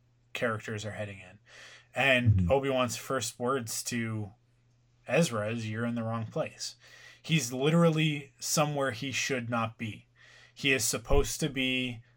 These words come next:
Speaker 1: on Atollon. He is supposed to be with the rebels. He is supposed to be in the battle that's coming up.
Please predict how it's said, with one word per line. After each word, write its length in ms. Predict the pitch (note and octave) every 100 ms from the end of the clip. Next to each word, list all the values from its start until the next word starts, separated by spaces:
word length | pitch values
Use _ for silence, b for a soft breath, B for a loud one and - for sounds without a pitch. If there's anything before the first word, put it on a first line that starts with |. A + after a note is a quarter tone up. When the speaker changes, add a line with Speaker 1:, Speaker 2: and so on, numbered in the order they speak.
| b
Speaker 1:
on 160 | G#2+
Atollon. 540 | A2 C3+ D3+ D3 C#3+ C#3+
He 160 | A#2+
is 80 | A#2
supposed 520 | - A2 - A#2+ -
to 60 | -
be 200 | A2 A2+
with 160 | A2 G#2+
the 100 | G2+
rebels. 560 | A2 A#2+ A#2+ A#2+ A2+ - B B
He 140 | B B2
is 120 | G#2+
supposed 680 | B2 A2+ A#2+ A2+ - - -
to 160 | B2+
be 420 | A2+ A#2 A2+ A2 G#2+
in 160 | A2
the 80 | G#2+
battle 720 | G2+ A2+ G#2+ G#2+ G#2+ G#2 G2+ - b b b
that's 180 | A#2 -
coming 300 | - A2 A#2
up. 200 | B2